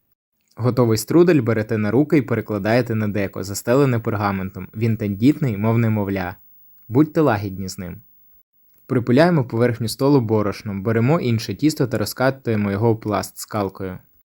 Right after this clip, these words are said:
Руками розтягувати не обов'язково. Змащуєте повністю всю поверхню розтопленим вершковим маслом, що залишилося.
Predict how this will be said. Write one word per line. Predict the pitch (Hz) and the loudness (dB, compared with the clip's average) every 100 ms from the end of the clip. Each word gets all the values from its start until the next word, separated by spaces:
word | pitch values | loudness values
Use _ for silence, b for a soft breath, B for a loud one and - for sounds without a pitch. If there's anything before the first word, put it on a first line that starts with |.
| _ _ _ | _ _ _
Руками | 120 117 139 170 | -2 2 4 4
розтягувати | 160 - 135 131 123 120 | 2 2 0 2 2 0
не | 110 113 | 2 0
обов'язково. | 110 104 104 - 98 95 101 _ _ _ _ _ - | 2 0 -2 -4 -4 -4 -8 _ _ _ _ _ -10
Змащуєте | 107 120 113 117 113 | 0 0 2 0 -2
повністю | 110 117 113 - 107 | 0 0 0 -2 -4
всю | - | -2
поверхню | 110 110 110 - 110 | -2 0 0 0 -2
розтопленим | 107 143 139 170 151 117 | 0 0 4 4 4 2
вершковим | 113 - 113 117 | 0 0 0 2
маслом, | 107 98 - - 95 95 | 2 -2 -4 -10 -10 -6
що | 123 117 | -2 0
залишилося. | 123 117 - 104 95 - - | 2 0 -2 -4 -4 -8 -14